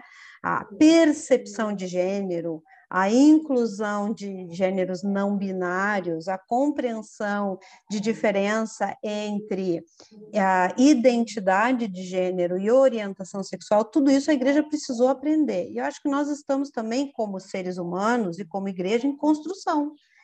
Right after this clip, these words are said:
É permanente isso, né? É, as minhas filhas me corrigem o tempo todo, né? O tempo todo eu sou corrigida por elas. Eu dou graças a Deus por isso, né? Porque é uma oportunidade de aprender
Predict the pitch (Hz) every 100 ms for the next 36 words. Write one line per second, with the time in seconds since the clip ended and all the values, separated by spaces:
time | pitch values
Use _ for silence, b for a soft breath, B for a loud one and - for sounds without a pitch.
0 | b - 226 302 320 381 269 302 - 247
1 | 226 208 - 190 185 226 b b b 190
2 | 220 240 233 247 269 269 262 202 262 349
3 | 302 214 180 - _ _ _ 254 302 330
4 | 302 254 302 320 311 311 285 294 _ 294
5 | 320 269 175 - _ _ - 180 202 254
6 | B B B - 359 370 330 285 277 262
7 | 233 226 220 196 180 190 180 170 175 202
8 | 294 269 262 240 - 330 381 349 294 359
9 | 370 370 392 - - - 202 247 254 269
10 | 302 311 320 302 285 285 302 302 320 330
11 | 339 294 277 359